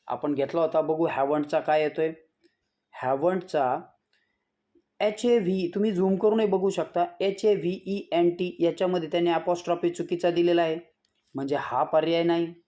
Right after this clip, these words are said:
ॲपॉस्ट्रॉफी चुकीचा वापरला. हा इथंही त्यांनी काय केलं, ॲपॉस्ट्रॉफी अलीकडंच वापरला, हा पर्यायसुद्धा नाही. एच ए व्ही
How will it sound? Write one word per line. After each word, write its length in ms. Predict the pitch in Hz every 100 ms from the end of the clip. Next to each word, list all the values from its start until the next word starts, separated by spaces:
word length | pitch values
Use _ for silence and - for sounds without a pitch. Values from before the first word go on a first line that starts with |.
| _ _ _ _ _ -
ॲपॉस्ट्रॉफी 600 | 143 160 151 156 156 156
चुकीचा 380 | 175 175 165
वापरला. 440 | 170 165 170 165 165 - _ _ -
हा 200 | 139 160
इथंही 440 | 160 165 175 175
त्यांनी 220 | 180 175 170
काय 180 | 175
केलं, 240 | 170 175 175
ॲपॉस्ट्रॉफी 680 | 165 165 165 - 165 160 170
अलीकडंच 520 | 156 170 175 170 170
वापरला, 460 | 165 160 165 160 160 _ _ _ _
हा 180 | - 143
पर्यायसुद्धा 720 | 156 165 175 170 170 151 165
नाही. 240 | 165 160 165 - _ _ _ _ _
एच 300 | 185 196 -
ए 200 | 202 202
व्ही 200 | 190 175